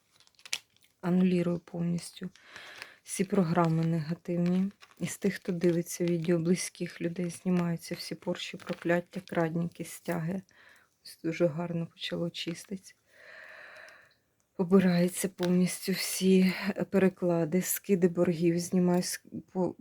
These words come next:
м, ск-, е, скидання бідності знімаю,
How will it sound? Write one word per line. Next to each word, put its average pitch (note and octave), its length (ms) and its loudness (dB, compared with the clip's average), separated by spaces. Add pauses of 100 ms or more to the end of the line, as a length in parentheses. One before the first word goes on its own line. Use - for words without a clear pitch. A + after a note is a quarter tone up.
(100)
м, E3+ 680 2
ск-, F3+ 760 -4
е, F3+ 40 -2
скидання F3+ 720 2
бідності E3+ 640 -2
знімаю, F3+ 540 2